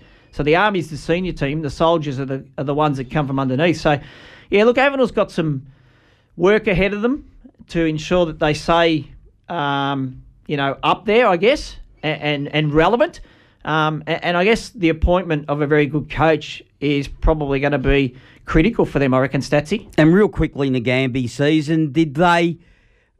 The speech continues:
Speaker 2: a lot of people thought that they might miss the top eight. So did they,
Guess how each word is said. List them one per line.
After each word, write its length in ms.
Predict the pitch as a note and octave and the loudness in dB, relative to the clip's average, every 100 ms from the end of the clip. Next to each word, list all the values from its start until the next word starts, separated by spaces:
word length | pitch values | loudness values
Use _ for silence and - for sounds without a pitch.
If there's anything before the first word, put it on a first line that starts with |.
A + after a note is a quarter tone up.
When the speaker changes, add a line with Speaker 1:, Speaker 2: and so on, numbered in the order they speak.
| D#3+ - | -18 -12
Speaker 2:
a 80 | - | -6
lot 160 | G#3 D4+ | 0 0
of 100 | A#3 | 2
people 340 | A3+ G#3 D#3+ | 0 0 -4
thought 280 | C3+ E3+ D#3 | -2 -2 -2
that 140 | C3+ | -4
they 160 | - B2 | -2 0
might 460 | B2 A#2+ C3 F#3 G3 | 2 2 4 2 0
miss 240 | E3 - | -4 -4
the 100 | A#2+ | -8
top 320 | - - G#2+ | -2 -2 0
eight. 320 | G#2 A#2 F#3 - | 0 2 0 -2
So 240 | D#3+ D#3 | 2 2
did 260 | D3+ F3+ D#3 | 2 -2 2
they, 440 | F#3 E3+ E3+ D#3+ | 2 4 2 -2